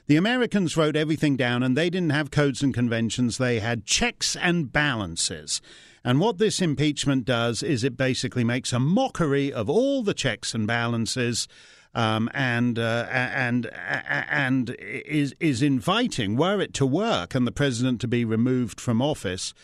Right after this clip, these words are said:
uh, would mean essentially that, uh, any House of Representatives could remove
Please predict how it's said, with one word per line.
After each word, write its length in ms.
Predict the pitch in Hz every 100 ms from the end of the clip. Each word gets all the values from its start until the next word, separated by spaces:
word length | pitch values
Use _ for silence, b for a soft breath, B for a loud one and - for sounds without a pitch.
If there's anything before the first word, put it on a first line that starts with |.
| B B B 123
uh, 260 | 113 117
would 220 | 131 131 123
mean 320 | 135 135 127
essentially 640 | 123 160 147 131 131 127
that, 320 | 110 117 127
uh, 320 | - 127 117 -
any 440 | 156 156 143 135
House 360 | 107 117 127 -
of 80 | 120
Representatives 840 | 110 120 117 113 107 107 110 92
could 220 | - 117
remove 560 | 104 107 135 131 120